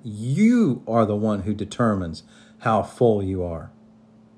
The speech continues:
You determine it. God isn't the one who decides. You have a free will. He gives you that opportunity. And you want to get as full as possible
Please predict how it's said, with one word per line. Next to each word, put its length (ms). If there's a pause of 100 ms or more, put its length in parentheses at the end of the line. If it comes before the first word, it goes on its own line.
(4000)
You 220
determine 520
it. 120 (640)
God 260
isn't 300
the 60
one 240
who 140
decides. 680 (260)
You 260
have 220
a 40
free 300
will. 380 (320)
He 100
gives 300
you 100
that 180
opportunity. 800 (960)
And 120
you 120
want 160
to 20
get 200
as 140
full 360
as 80
possible 600